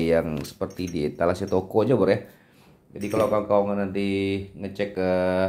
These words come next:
eh, toko kita, ya, untuk warnanya seperti itu yang ada di toko. Nah, kalau pingin warna-warni, Bor, eh, di sini, Bor, eh, pesannya di R B N Shooter.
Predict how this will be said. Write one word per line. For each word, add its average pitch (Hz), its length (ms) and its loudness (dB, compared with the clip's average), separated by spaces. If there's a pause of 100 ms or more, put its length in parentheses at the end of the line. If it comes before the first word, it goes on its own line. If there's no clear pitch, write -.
(1600)
eh, 85 240 2
toko 98 240 0
kita, 95 400 2
ya, 139 240 0 (480)
untuk 85 400 -8
warnanya 90 480 2
seperti 76 400 -6
itu 127 320 0
yang 80 160 -2
ada 78 80 0
di 82 80 -2
toko. 90 640 0 (960)
Nah, 98 160 2
kalau 110 240 10
pingin 107 240 0
warna-warni, 110 640 4
Bor, 170 240 2
eh, 160 240 -2
di 101 80 2
sini, 139 240 -2
Bor, 107 240 6
eh, 85 640 0
pesannya 98 400 -2
di 95 80 0
R 85 160 4
B 82 80 6
N 82 80 -2
Shooter. 90 400 0